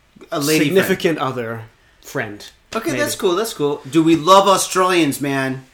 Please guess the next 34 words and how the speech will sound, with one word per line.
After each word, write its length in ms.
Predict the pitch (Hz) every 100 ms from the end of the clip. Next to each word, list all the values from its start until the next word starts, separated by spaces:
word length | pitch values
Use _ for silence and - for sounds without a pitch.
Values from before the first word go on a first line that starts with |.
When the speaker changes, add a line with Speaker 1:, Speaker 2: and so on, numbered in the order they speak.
| _
Speaker 2:
We 120 | 139
Speaker 1:
Austra- 40 | 180
Speaker 2:
do. 220 | 175 117 - -
We 100 | - 165
do. 120 | 107 -
Speaker 1:
Australians 380 | 143 156 160 139
are 60 |
fucking 320 | 135 147 139
cool. 300 | 117 131 107 -
We 80 | 131
love 220 | 131 143
Speaker 2:
We 60 |
do. 20 | 127
Speaker 1:
Australians. 460 | 123 107 78 - - _ _ _ _ - _
Speaker 2:
Um, 460 | - 151 143 135 120 - _ _ _ _ - _ _
so, 460 | - - 156 156 165
but 260 | - 196 - - _ _ _
he 200 | - 196
sits 260 | 202 240 233
down 260 | 233 220 202
and 120 | 160
he, 180 | 165 165
and 120 | 160
they 240 | 160 180
don't 140 | 185 175
speak 200 | - 165
any 120 | 139
Japanese. 540 | 123 113 127 143 104
Speaker 1:
Yeah. 220 | 139 107
Speaker 2:
They're 140 | 139 143
pure, 380 | 139 202 196 160
they're 180 | 156
pure 240 | 147 170 139
tourists. 600 | - 214 120 - -